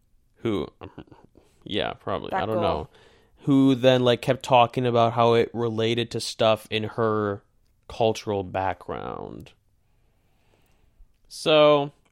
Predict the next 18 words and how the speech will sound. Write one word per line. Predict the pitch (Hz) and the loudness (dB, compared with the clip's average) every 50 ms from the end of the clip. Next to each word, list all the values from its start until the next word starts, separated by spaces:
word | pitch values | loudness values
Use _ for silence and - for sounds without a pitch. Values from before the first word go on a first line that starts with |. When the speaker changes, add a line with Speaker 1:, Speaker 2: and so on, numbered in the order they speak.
| _ _ _ _ _ _ _ _ _ _ _ _ _ | _ _ _ _ _ _ _ _ _ _ _ _ _
Speaker 1:
that | - 151 196 202 - | 4 4 4 4 2
seems, | - 180 151 123 | 0 -2 -2 0
okay. | - 123 123 - - 92 82 80 - - _ _ _ - | 0 0 0 0 -2 -6 -6 -8 -12 -18 _ _ _ -2
Now | - 131 147 151 | 2 4 4 6
the | 135 131 | 4 2
grandma | 107 - 127 123 120 117 117 117 117 | 0 0 0 2 2 2 2 2 0
is | 110 107 110 110 | 0 -2 -2 -4
rubbing | 107 117 120 123 120 120 117 110 | -2 0 2 2 2 0 -2 -2
an | 107 110 - | -4 -2 0
egg | - 104 101 101 95 90 87 87 92 - _ _ _ _ _ _ _ _ _ _ _ _ _ _ _ - | 2 4 6 6 6 4 2 0 -6 -10 _ _ _ _ _ _ _ _ _ _ _ _ _ _ _ -2
on | 113 113 120 120 117 110 | 0 0 2 0 -2 -2
Jesse. | 113 107 95 - 285 254 247 - - 247 277 247 214 233 254 _ _ _ 381 427 494 _ _ _ _ _ | 0 0 2 2 0 0 -2 -2 -4 -4 -4 -6 -8 -10 -16 _ _ _ _ -20 _ _ _ _ _ _
Speaker 2:
<laughs> | - - _ _ _ _ _ _ _ _ _ _ | -20 -20 _ _ _ _ _ _ _ _ _ _
Speaker 1:
She's | _ - - 139 131 123 | _ 0 2 2 2 4
rubbing | 120 135 143 147 139 143 131 123 - | 6 6 6 6 6 4 0 0 2
eggs | 123 139 147 147 143 120 | 2 2 2 2 0 -2
on | 123 104 92 90 107 | -2 -2 -2 -4 -4
him. | 110 78 60 58 - - - 127 | -6 -8 -8 -8 -10 -12 -14 -18